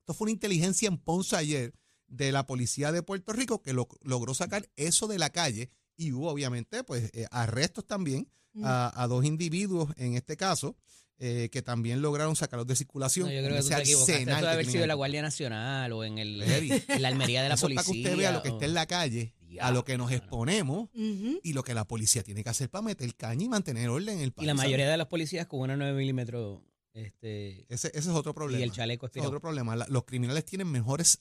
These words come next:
Speaker 1: armas
Speaker 2: Pero fíjate,
Speaker 1: que la
Speaker 2: Jorge,
Speaker 1: policía.
Speaker 2: pero, pero fíjate, ahí es donde a mí me, me, me,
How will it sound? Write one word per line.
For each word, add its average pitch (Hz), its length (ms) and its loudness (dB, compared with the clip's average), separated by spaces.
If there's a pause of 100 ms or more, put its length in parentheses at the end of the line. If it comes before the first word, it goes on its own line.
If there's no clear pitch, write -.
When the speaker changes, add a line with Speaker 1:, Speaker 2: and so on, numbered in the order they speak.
Speaker 1:
armas - 400 -6
Speaker 2:
Pero 220 180 2
fíjate, 214 440 -4
Speaker 1:
que 165 60 -4
la 107 120 -2
Speaker 2:
Jorge, 104 120 0
Speaker 1:
policía. - 380 -4 (240)
Speaker 2:
pero, 196 280 -4
pero 196 240 0
fíjate, 165 480 -4 (100)
ahí 214 220 -2
es 247 80 -2
donde 262 240 -2
a 233 80 -2
mí 240 120 0
me, 170 360 -6
me, 143 360 -20
me, 170 160 -20